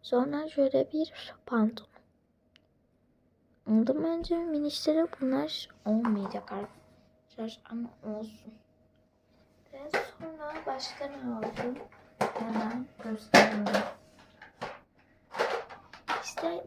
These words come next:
minişleri aldığım şey şu Barbie Bey tam oldu arkadaşlar biliyor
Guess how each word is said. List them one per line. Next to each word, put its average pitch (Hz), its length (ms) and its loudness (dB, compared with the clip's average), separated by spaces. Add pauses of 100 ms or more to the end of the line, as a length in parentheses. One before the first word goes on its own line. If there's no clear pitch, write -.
minişleri 262 560 0 (100)
aldığım 277 640 0
şey 294 420 6 (600)
şu - 220 -10
Barbie 359 400 2
Bey 392 220 6
tam 339 260 -2 (140)
oldu 294 400 2
arkadaşlar 311 640 0
biliyor 320 180 0